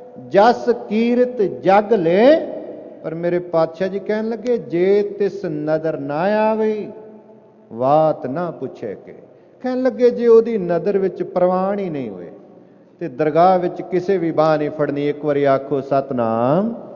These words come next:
ਸ੍ਰੀ ਵਾਹਿਗੁਰੂ।" ਕਿਸੇ ਦਰਗਾਹ ਵਿੱਚ ਬਾਂਹ ਨਹੀਂ ਫੜਨੀ। ਗੱਲ ਉਦੋਂ ਬਣੇਗੀ ਜਦੋਂ ਨਦਰ ਵਿੱਚ ਪ੍ਰਵਾਨ ਹੋ ਜਾਵਾਂਗੇ। ਤੋ ਸਾਹਿਬ ਜੀ ਕਹਿੰਦੇ ਨੇ ਕਿ ਉਸ ਮਾਲਕ ਦੀ ਨਦਰ ਵਿੱਚ, ਗੁਰੂ ਦੀ ਨਦਰ ਵਿੱਚ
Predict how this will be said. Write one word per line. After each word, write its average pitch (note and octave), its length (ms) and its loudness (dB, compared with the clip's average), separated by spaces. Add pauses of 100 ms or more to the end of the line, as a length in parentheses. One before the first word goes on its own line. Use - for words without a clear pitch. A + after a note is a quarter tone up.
(200)
ਸ੍ਰੀ G#2 180 -14
ਵਾਹਿਗੁਰੂ।" - 1040 -20
ਕਿਸੇ C4+ 280 0
ਦਰਗਾਹ F#3+ 480 4
ਵਿੱਚ F#3 160 -6
ਬਾਂਹ F3+ 260 -2
ਨਹੀਂ C#3 160 -8
ਫੜਨੀ। F#2+ 320 -16 (720)
ਗੱਲ A#3+ 220 6
ਉਦੋਂ D4 320 4
ਬਣੇਗੀ G3+ 680 2 (400)
ਜਦੋਂ F3+ 300 -4
ਨਦਰ F#3 360 0
ਵਿੱਚ F#3 200 -4
ਪ੍ਰਵਾਨ D#3+ 480 -2
ਹੋ B2 100 -4
ਜਾਵਾਂਗੇ। F#2+ 540 -8 (500)
ਤੋ E3+ 140 -2
ਸਾਹਿਬ G#3 320 0
ਜੀ G3+ 140 -6
ਕਹਿੰਦੇ E3+ 360 -4
ਨੇ F3+ 460 0 (380)
ਕਿ A3+ 60 0
ਉਸ D4 460 4
ਮਾਲਕ G#3+ 560 0
ਦੀ G3+ 160 -6
ਨਦਰ F3 380 -4
ਵਿੱਚ, E3 200 -8
ਗੁਰੂ B3 420 -4
ਦੀ B3+ 180 -4
ਨਦਰ F#3+ 300 0
ਵਿੱਚ - 360 -6